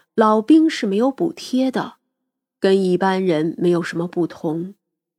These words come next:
甚至因为落下了残疾，这日子过得还更加艰难。不过好在他有工作，几十年里，他从来没有偷过懒儿，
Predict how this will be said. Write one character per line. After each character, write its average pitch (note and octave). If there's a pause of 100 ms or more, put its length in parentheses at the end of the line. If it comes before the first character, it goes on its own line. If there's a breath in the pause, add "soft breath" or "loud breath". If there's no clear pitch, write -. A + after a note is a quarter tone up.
(400)
甚 F#3
至 E3+
因 F#3
为 F3+
落 F#3
下 F3+
了 E3
残 E3
疾， F3 (420 loud breath)
这 D#4
日 D#4+
子 A#3+
过 B3+
得 E3+
还 -
更 F#3
加 G3
艰 B3+
难。 - (840)
不 F#3+
过 G3
好 E3+
在 F3+
他 -
有 D3
工 G#3+
作， E3+ (840)
几 F3+
十 F#3
年 E3+
里， F3+ (260 soft breath)
他 -
从 D4+
来 C#4
没 C#4
有 B3+
偷 -
过 C4+
懒 F3
儿， -